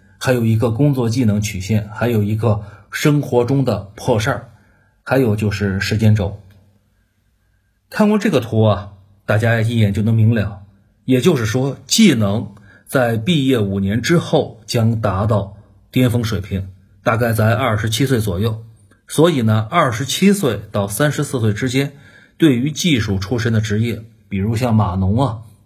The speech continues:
工资一般会达到最大值。但是一旦过了那个线，迅速就会出现一种状态，叫做懈怠。这玩意儿我以前是理解不了的，但是等到自己工作了六七年之后啊，再看看周围的人，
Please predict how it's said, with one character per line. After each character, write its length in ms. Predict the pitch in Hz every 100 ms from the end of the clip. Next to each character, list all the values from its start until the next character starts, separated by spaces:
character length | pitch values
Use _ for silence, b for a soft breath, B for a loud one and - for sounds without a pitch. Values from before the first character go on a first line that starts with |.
| -
工 240 | 156 165
资 160 | 143 160
一 100 | 131
般 200 | 113 110
会 140 | 107
达 220 | 104 92
到 140 | 104 104
最 160 | 110
大 160 | 104 92
值。 220 | 92 - - b b b b
但 180 | - 139
是 220 | 117 123
一 240 | 117 131 190
旦 240 | 196 123
过 220 | 110 170
了 80 | 120
那 160 | 131 123
个 100 | 127
线， 320 | - 135 - - _ _ _
迅 340 | - 220 143
速 160 | 110 113
就 160 | 110
会 140 | 107 95
出 200 | - 127
现 200 | 113 110
一 40 |
种 220 | 107 87
状 240 | 95 151 104
态， 280 | - 85 - b b b
叫 240 | - 107
做 240 | 95 98 95
懈 360 | - - 120
怠。 260 | - 95 - - - _ _ _ _
这 160 | 175 135
玩 220 | 107 131
意 20 |
儿 220 | 139 107
我 160 | 107 135
以 140 | 110
前 420 | 95 104 117 117
是 180 | 107 127
理 160 | 110 135
解 160 | 113
不 80 | 104
了 220 | 98 92
的， 220 | 95 92 b b b
但 160 | - 151
是 120 | 147
等 180 | - 113
到 140 | 135
自 180 | 147 147
己 140 | 113 110
工 240 | 160 165
作 120 | 156
了 160 | 123 113
六 220 | 131 113
七 120 | 110
年 160 | 127 135
之 120 | 143
后 260 | - 127 95
啊， 180 | 90 -
再 200 | - 101
看 240 | - 120
看 180 | 107 98
周 140 | 127 135
围 180 | 113
的 100 | 113
人， 280 | 110 92 92